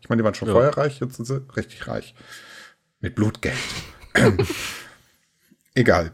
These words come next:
Speaker 1: Lass uns einen Haken machen, würde ich sagen. Wir
Speaker 2: Ja.
Speaker 1: sind jetzt fast bei anderthalb Stunden.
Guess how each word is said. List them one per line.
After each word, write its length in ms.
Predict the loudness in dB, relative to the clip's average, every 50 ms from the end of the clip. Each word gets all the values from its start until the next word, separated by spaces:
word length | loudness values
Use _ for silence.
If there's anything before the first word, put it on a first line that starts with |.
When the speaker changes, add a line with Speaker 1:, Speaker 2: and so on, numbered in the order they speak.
| -14 0 6
Speaker 1:
Lass 180 | 8 8 8
uns 140 | 8 6 4
einen 120 | 6 6 8
Haken 240 | 8 8 6 4 0
machen, 160 | 0 0 0
würde 140 | -2 -2 -2
ich 80 | 0
sagen. 280 | 2 2 2 2 0 -4 -12 -4
Wir 80 | 2 6
Speaker 2:
Ja. 40 | 6
Speaker 1:
sind 100 | 6 6
jetzt 100 | 4 0
fast 200 | -2 -2 -2 0
bei 80 | -2 -4
anderthalb 440 | -4 -4 -4 -4 -2 -2 -2 -4 -4
Stunden. 440 | 0 4 6 6 6 6 2 -2